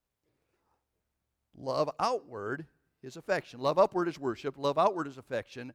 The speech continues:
Love downward is grace. And we all recognize that grace is God giving to us what you and I do not deserve. Twenty different times in Romans, Paul talks about grace.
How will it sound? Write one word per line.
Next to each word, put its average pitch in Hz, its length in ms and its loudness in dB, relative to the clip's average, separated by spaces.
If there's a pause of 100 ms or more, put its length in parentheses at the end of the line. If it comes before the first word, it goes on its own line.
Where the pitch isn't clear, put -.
(140)
Love 147 320 4
downward 123 720 -2
is 107 480 -6 (180)
grace. 117 520 -12 (340)
And 226 120 0
we 226 100 12
all 320 260 12
recognize 185 800 4
that 165 280 6
grace 226 480 2
is 160 160 -4
God 226 400 2
giving 226 320 -8
to 151 160 0
us 170 240 2
what 165 240 2
you 247 360 -12
and 190 320 -2
I 165 500 -4 (100)
do 170 240 -12
not 165 520 -4 (300)
deserve. 113 580 -18 (680)
Twenty 294 380 6
different 220 340 6
times 175 480 0
in 165 200 -4
Romans, 160 600 0 (300)
Paul 180 560 8
talks 202 540 6
about 156 480 2
grace. - 840 -6